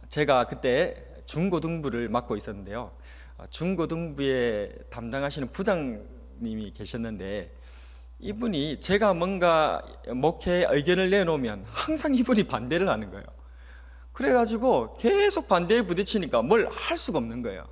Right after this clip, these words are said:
그래가지고 제 마음에 계속 그것이 반복되다 보니까, "아, 저분이 나와 완전히 반대되고 나의 이 목회를 못하도록 자꾸 방해하는 사람이 아닌가" 하는 생각이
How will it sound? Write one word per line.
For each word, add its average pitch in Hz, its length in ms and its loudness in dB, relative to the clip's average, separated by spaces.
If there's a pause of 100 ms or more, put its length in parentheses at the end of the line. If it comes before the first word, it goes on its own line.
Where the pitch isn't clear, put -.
(640)
그래가지고 208 520 2
제 160 200 -2
마음에 123 720 -4
계속 147 240 -4
그것이 214 340 -4
반복되다 180 540 2
보니까, 160 560 -4 (580)
"아, - 320 -14
저분이 156 680 -4 (600)
나와 147 440 -4
완전히 165 340 -2
반대되고 127 960 -8
나의 180 500 -2
이 190 60 -2
목회를 214 480 0
못하도록 143 520 -6
자꾸 - 240 -10
방해하는 226 540 -2
사람이 139 360 -2
아닌가" 113 380 -2 (340)
하는 269 300 2
생각이 196 720 2